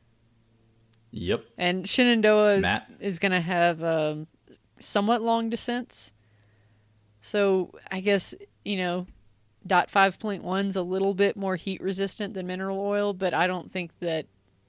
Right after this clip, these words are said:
Speaker 2: eh, they're not that long for descending. <laughs> So that's
Speaker 1: Matt, what are your thoughts?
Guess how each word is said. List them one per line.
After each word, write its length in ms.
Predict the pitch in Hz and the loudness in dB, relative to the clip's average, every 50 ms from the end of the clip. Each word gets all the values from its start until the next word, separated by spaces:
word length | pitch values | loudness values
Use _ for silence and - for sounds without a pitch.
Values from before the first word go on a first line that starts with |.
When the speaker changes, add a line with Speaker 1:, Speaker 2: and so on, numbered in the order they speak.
| _ _ | _ _
Speaker 2:
eh, 140 | - 107 - - - - - 104 101 - | -20 -18 -18 -18 -20 -20 -20 -18 -16 -8
they're 140 | 185 190 202 | -6 -4 -2
not 200 | 202 185 170 - | 0 -2 -2 0
that 180 | 156 151 143 151 | -2 -2 -2 -2
long 300 | 147 135 131 139 - - _ _ _ _ | -2 -4 -4 -4 -8 -12 _ _ _ _
for 120 | _ 175 | _ -10
descending. 640 | 147 - - - 180 175 - 170 170 180 - - 165 - | -10 -8 -8 -10 -10 -10 -10 -8 -8 -8 -8 -10 -12 -14
<laughs> 40 | - | -16
So 300 | - - 147 143 143 156 - _ _ _ _ _ _ _ _ _ _ _ _ _ _ _ _ _ _ _ _ _ _ _ _ _ _ _ _ _ _ _ _ _ _ _ _ _ - | -12 -10 -8 -8 -8 -10 -12 _ _ _ _ _ _ _ _ _ _ _ _ _ _ _ _ _ _ _ _ _ _ _ _ _ _ _ _ _ _ _ _ _ _ _ _ _ -12
that's 340 | 180 165 - - - - - | -10 -10 -8 -8 -10 -6 0
Speaker 1:
Matt, 260 | 202 - 185 - - | 2 4 4 4 2
what 100 | 95 - | 0 -2
are 40 | 190 | -2
your 120 | 92 90 | -2 -2
thoughts? 440 | - - 98 101 - - - - - | -4 -4 -6 -4 -6 -8 -10 -10 -12